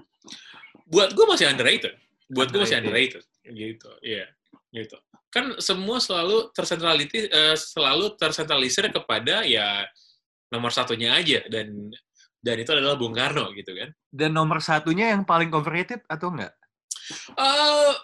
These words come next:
Speaker 1: mau dibilang overrated sih menurut gua nggak juga, karena kita nggak bisa
Speaker 2: Ah.
Speaker 1: menafikan bet-,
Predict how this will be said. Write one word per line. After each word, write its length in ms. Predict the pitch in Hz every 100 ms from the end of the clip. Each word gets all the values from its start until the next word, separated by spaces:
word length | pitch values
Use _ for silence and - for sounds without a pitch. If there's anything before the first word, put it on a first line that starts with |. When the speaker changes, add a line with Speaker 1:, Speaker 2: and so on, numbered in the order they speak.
| -
Speaker 1:
mau 420 | 220 240 240 226
dibilang 520 | 196 196 160 165 170
overrated 840 | 143 139 127 131 113 101 101 180 -
sih 220 | - 262
menurut 380 | 247 143 123 127
gua 240 | 120 202
nggak 240 | 208 135
juga, 480 | 127 226 220 139 110
karena 280 | - 104 160
kita 240 | 190 226
nggak 220 | 226 165 127
bisa 240 | 117 127
Speaker 2:
Ah. 120 | 120
Speaker 1:
menafikan 720 | 120 120 117 - 113 123 117 120
bet-, 200 | 120